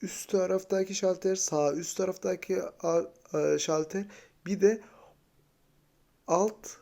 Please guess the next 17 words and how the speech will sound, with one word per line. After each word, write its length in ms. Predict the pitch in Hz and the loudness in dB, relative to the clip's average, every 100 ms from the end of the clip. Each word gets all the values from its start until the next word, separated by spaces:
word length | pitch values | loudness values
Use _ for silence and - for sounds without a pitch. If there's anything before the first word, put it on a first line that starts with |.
| _ - | _ 4
ortadaki 840 | 165 170 175 147 139 131 143 127 - | 6 6 2 4 4 2 -8 -12 -12
şaltere 640 | - - 160 160 151 131 143 | -8 2 2 2 0 0 0
bastığımız 500 | 175 - 170 165 151 | -2 -4 -8 -4 -2
zaman 380 | 147 175 202 - - _ | -2 -4 -8 -12 -20 _
şalterimiz 800 | - 165 156 143 143 139 180 - | -2 2 2 0 -4 -4 -8 -8
açılacaktır. 640 | 147 127 147 143 147 - 139 | -10 -4 -2 -2 -2 -6 -12
Sonraki 460 | - 180 160 143 | -8 -6 -6 -6
bölüm. 280 | 135 131 190 - _ _ _ _ _ - - - - - - - - _ - | -8 -10 -14 -20 _ _ _ _ _ -20 -20 -20 -20 -20 -20 -20 -20 _ -6
Kubilay'ın 480 | 175 196 208 208 190 | 0 4 4 4 4
diğer 220 | 202 196 | 4 4
iki 220 | 196 202 | 4 0
arkadaşını 560 | 175 180 180 175 190 190 | 2 0 -2 -2 -2 -4
da 60 | |
çıkartması 580 | 190 - 165 165 160 - | -6 -4 -4 -2 -6 -4
gerek 320 | 147 131 127 | -4 -4 -6
demiş. 380 | 135 135 - - _ 202 | -12 -14 -16 -18 _ -10
Hmm. 760 | 165 175 160 139 117 95 78 | -4 -2 -2 -2 -6 -8 -10